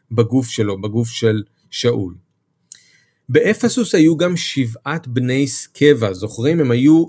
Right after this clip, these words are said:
יהודים שהיו מגרשים שדים, הם היו בנים של סקבה שהיה כהן גדול. אז הם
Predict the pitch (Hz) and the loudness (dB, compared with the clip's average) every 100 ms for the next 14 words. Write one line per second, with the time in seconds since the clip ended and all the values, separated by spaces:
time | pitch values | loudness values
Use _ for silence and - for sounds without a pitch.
0 | - 127 127 117 117 117 156 170 175 139 | -4 -2 0 0 -2 0 2 0 -4 -4
1 | 113 135 151 135 117 107 110 - 160 160 | -4 -2 -2 -4 -4 -6 -8 -6 -4 -4
2 | 151 139 127 135 110 101 104 117 131 120 | -4 -6 0 0 0 -4 -4 -2 0 0
3 | 117 131 147 - 123 117 - 143 143 156 | 0 0 -2 -4 -6 -6 -6 -2 0 -2
4 | 139 123 123 117 127 120 123 120 117 _ | -2 -4 -4 -4 -2 0 0 -4 -8 _
5 | _ 117 117 107 107 95 - - _ _ | _ -2 0 2 2 0 -10 -20 _ _
6 | - _ - 120 139 | -20 _ -2 0 2